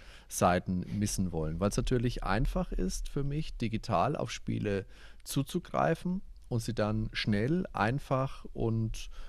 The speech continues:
ja, in, in, in vollem Umfang spielen zu können. Aber genauso ist es halt toll, wenn ich mich hier vor meine, vor meine Röhre setze und die,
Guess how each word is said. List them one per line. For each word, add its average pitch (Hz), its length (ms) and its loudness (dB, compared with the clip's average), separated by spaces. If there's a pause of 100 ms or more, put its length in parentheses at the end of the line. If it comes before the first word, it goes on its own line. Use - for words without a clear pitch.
(140)
ja, 127 360 8
in, 110 840 -2
in, 107 160 -4
in - 140 -4
vollem 127 360 4
Umfang 120 480 0
spielen 165 380 0
zu 120 140 -2
können. 113 300 2 (260)
Aber 117 200 6
genauso 123 500 4
ist - 160 -4
es - 160 -4
halt 123 140 -2
toll, 127 300 0
wenn 123 140 -2
ich 123 140 -4
mich 120 200 -2
hier 123 200 -2
vor 123 180 -4
meine, 113 320 -2
vor 117 120 2
meine 107 300 0
Röhre 110 320 2
setze - 420 -4
und 123 240 -2
die, 117 260 0